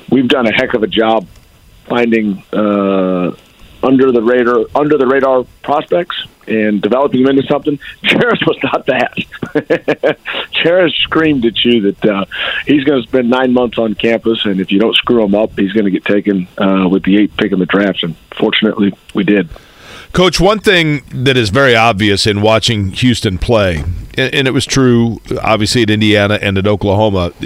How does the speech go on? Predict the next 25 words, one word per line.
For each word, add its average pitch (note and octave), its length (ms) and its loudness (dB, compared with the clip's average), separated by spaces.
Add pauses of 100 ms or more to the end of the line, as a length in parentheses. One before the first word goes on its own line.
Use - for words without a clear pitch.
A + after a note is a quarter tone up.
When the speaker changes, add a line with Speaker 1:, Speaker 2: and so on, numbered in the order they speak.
Speaker 2:
in A2 180 -4
Kelvin G2+ 280 0
Sampson's G#2 300 -2
teams, A2 200 -2
at G#2 80 -2
Washington A2 380 0
State - 260 0
for F#2 60 0
that G2 180 0
matter, D#2+ 280 -4 (440)
um, G#2 400 0 (400)
there's A#2 360 0
a, A2+ 60 2 (280)
it, C3+ 400 -2
it C#3 160 2
is A#2 140 0
a A2+ 80 2
swarming C3+ 760 0
level A2+ 540 2
of F#2+ 180 -2
defense, F#2 720 0 (100)
a-, G2+ 200 0
and G2+ 260 -2
it G2 100 -2
is F#2+ 160 -2